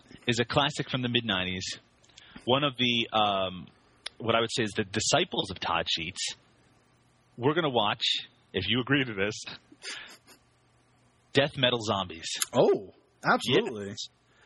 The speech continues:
Speaker 1: I think it's time for us to cover Death Metal Zombies from nineteen ninety-five, uh, directed, of course, by, uh, Todd Jason Cook, uh, a friend, uh, not a friend of the show necessarily, but a friend on
Speaker 2: <laughs>
Speaker 1: Facebook. Um, and yeah, I think it's time to take a look at Death Metal Zombies.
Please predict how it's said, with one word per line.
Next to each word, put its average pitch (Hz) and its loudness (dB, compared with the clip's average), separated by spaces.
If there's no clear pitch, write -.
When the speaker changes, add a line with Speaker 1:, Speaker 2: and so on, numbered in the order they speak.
Speaker 1:
I 165 4
think 196 0
it's 156 -2
time 160 4
for 156 0
us 151 4
to 147 -6
cover 127 2
Death 214 6
Metal 160 2
Zombies 120 2
from 107 -6
nineteen 131 0
ninety-five, 101 2
uh, 98 4
directed, 113 2
of 110 -4
course, 110 -2
by, 101 2
uh, 98 2
Todd 104 2
Jason 101 -4
Cook, - 2
uh, 98 2
a - -6
friend, 123 2
uh, 123 -2
not 147 4
a - -4
friend 170 0
of 139 -2
the 143 2
show 156 2
necessarily, 139 2
but 131 0
a 135 0
friend 131 0
on 139 4
Speaker 2:
<laughs> - -
Speaker 1:
Facebook. 131 2
Um, 123 4
and 220 2
yeah, 294 4
I 285 6
think 185 2
it's - -4
time 190 2
to 185 0
take - 0
a 254 -2
look 254 -2
at - -8
Death 240 2
Metal 269 -2
Zombies. 285 -4